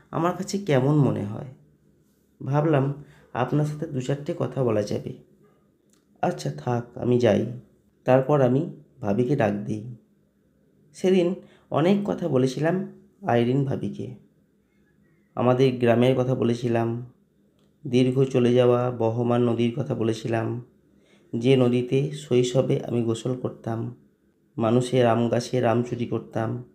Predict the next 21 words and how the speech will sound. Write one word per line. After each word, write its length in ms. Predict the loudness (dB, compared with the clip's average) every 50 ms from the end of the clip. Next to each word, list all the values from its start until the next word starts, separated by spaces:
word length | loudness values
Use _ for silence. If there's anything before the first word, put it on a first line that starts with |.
| _ _ _ _ _ _ _ _ _ _ -6
উনিও 360 | -2 2 2 4 4 4 2
গালে 260 | 2 2 2 2 2
হাত 200 | 0 -2 -4 -6 -6 -8 -10
দিয়ে 200 | -8 -6 -6 -6
চুপটি 420 | -6 -6 -8 -8 -8 -8 -8 -6
করে 200 | -4 -4 -4 -4
শুনেছিলেন। 640 | -6 -6 -8 -8 -8 -8 -8 -8 -8 -8 -8 -8 -10 -14 -18 _ _ _ _ _ _ _ _ _ _ _ _ _ _ _ _ _ _ _ _ _ -6
এত 240 | -6 -6 -4 -4 -4
ভাব 380 | -4 -2 -2 -4 -4 -4 -4
জমে 240 | -4 -2 0 0 0
যাবে 340 | 0 0 0 0 0 -2 -4 -8 -14 _ _ _ _ _
আমি 220 | -4 -2 0 0 0
বুঝিনি। 560 | 0 -2 -4 -4 -4 -6 -6 -6 -8 -10 -12 -18 _ _ _ _ _ _ _ _ _ _ _ _ _ _ _ _ _ _ _ _ _ _ -8
বৃষ্টিটা 580 | -4 -2 0 0 0 -2 -6 -6 -2 0 0 0 2
কমে 240 | 2 2 2 2 2
গেছে, 420 | 0 0 -2 -6 -10 -12 -12 -14 -16 _ _ _ _ _ _ _ _ _ _ _ _
তার 160 | -2 -2 -2
কান্নার 480 | -2 -2 -2 0 0 2 2 2 2 0
শব্দ 420 | -2 -6 -6 -6 -4 -2 -2 0
বন্ধ 320 | 0 0 0 -2 -2 -4 -6
হয়েছে। 460 | -8 -6 -6 -6 -6 -8 -10 -12